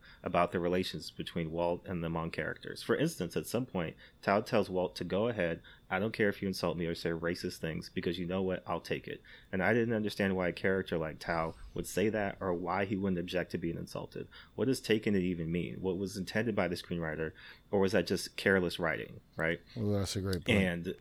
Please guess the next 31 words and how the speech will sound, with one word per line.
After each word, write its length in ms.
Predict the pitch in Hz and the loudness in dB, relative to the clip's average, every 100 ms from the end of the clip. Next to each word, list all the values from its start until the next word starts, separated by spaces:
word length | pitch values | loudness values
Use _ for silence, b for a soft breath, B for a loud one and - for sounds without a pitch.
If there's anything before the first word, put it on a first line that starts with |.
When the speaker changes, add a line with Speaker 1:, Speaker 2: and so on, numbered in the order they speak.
| - - - _ - - - - - - - - - - - - - | -12 -20 -20 _ -20 -20 -20 -20 -20 -20 -20 -20 -20 -20 -20 -18 0
Speaker 1:
I 100 | 113 | 2
think 240 | - 123 | 4 0
that's 220 | 123 110 - | 2 0 2
one 180 | 107 110 | 2 2
of 60 | |
the 100 | 104 | 2
things. 340 | 101 107 101 95 | 4 4 4 4
There's 180 | 104 | 0
two 240 | - - 170 | 2 4 6
lines. 320 | 123 104 90 | 6 4 2
There's 180 | 98 92 | 0 4
that 240 | 120 143 | 6 6
line, 220 | 113 110 | 4 4
and 100 | 107 | 2
there's 180 | 101 95 | 2 2
another 360 | 95 98 107 104 | 2 2 4 2
line 260 | 92 90 | 2 0
where 140 | 90 90 | -2 -2
Sue 200 | - 98 | -2 0
was 120 | 92 | 0
talking 340 | - 92 90 87 | 2 0 0 -2
to 60 | |
him 300 | 92 87 85 82 B B B | -2 -2 -2 -6 B B B
about 320 | 98 90 90 | -2 2 2
him 180 | 101 92 | 2 0
being 400 | 90 90 90 90 | 2 2 2 0
a 80 | 87 | -2
father 380 | - 85 90 101 | -2 0 2 0
figure 340 | - 104 117 | 0 0 -2
for 140 | 113 117 | 0 0
them 380 | 117 117 120 | 0 -2 -6